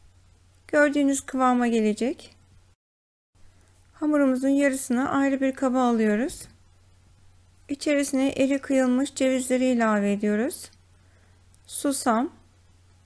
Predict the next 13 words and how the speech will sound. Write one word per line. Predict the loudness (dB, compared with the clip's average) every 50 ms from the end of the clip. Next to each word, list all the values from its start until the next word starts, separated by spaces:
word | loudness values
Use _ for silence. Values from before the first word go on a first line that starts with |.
| _ _ _ _ -20 _ _ _ _ -4
tarçını | 0 0 0 0 -2 -2 -2 0 2
da | 2
ilave | 2 2 2 2 2 2 0
ettikten | -2 -4 -8 -12 -6 -2 -2 0 0
sonra | -2 -4 -4 -4 -2
hepsini | -4 -4 -6 -8 -8 -6 -6 -6 -6 -8 -12 -20 -20 -20 -20 -20 -20 _ _ _ _
birlikte | -4 -2 -2 -2 -4 -2 -4 -6
güzelce | -6 -4 -4 -2 0 0 0 -2 -4 -8
karıştırıyoruz. | -6 -4 -4 -4 -4 -6 -8 -6 -4 -2 -2 -2 -4 -6 -8 -12 -18 -20 -20 -20 -20 -20 _ _ -20 -20 _ _ _ _ _ _ _ _ _ _ _ _ _ _ _ _ _ _ _ _ _ _ _ _ _ _ _ _ _ _ _ -20 -20 -20 _ _ -20 _ _ _ _ -10 -4
Diğer | 0 0 2 2
hamurumuzun | 2 2 2 2 0 0 0 -2 -2 -2 -2 -2 0
da | 0
yarısını | 0 2 2 0 0 -2 -4 -4 -2 -2 -2 -2 -4 -6